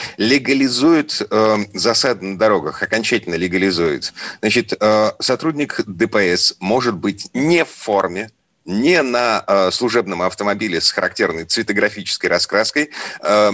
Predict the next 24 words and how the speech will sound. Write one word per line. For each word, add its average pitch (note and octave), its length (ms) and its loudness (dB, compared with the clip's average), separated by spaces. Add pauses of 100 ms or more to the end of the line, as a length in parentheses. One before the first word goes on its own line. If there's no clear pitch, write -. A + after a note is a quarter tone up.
(160)
м, G2+ 400 -2
при C3+ 120 2
этом B2+ 160 0
он A#2 80 0
может G#2 320 -2
фиксировать E2+ 680 -2
нарушение F2 420 0
правил E2+ 280 0
дорожного F2 400 2
движения, G#2+ 580 2 (160)
находясь E2+ 420 -2
вот, C#2+ 120 -12 (340)
ну, C3 220 -4
вроде G2+ 300 -2
как, - 300 -4
э, E2+ 40 -4 (260)
прячась, B2+ 540 -2 (260)
э, F#2 200 2
м, F2+ 240 0
э, F2+ 180 2
маскируясь A2+ 480 2
под F2 120 -2
обычного G2+ 440 0
человека. F#2 480 0